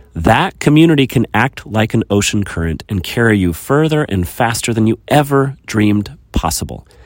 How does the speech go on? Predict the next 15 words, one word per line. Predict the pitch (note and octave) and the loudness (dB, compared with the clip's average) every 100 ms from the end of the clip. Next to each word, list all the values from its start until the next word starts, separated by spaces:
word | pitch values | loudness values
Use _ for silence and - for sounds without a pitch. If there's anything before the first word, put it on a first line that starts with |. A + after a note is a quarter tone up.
| - - - - | -20 -20 -20 -6
And | B2+ A#2+ | -2 0
that | - G3+ G#3 - - - - - - _ | 0 0 -2 -4 -12 -14 -20 -20 -20 _
is | C3 A#2 | -2 0
why | G#2 D3+ D#3 G2 F2+ D3+ - - _ - | 0 2 4 2 0 -4 -10 -20 _ -8
this | A#2 - | -6 -4
combination | - F3 G#3+ F#3+ G3 - E2 C#2+ - | 2 2 4 4 4 2 -2 -4 -2
of | G#2+ G2+ G2+ - _ _ G#2 F#2+ | 2 2 -2 -6 _ _ -4 -4
deciding | - - A2+ D3 F#3+ | -6 0 2 2 2
that | - | 2
you | C#3 | 2
want | C#3 - | 0 0
to | B2+ | 0
move | A#2+ C#3+ D#3 D3+ G#2 | 2 2 2 -2 -4
in | G2+ | -2
the | F#2 E2 | -2 -6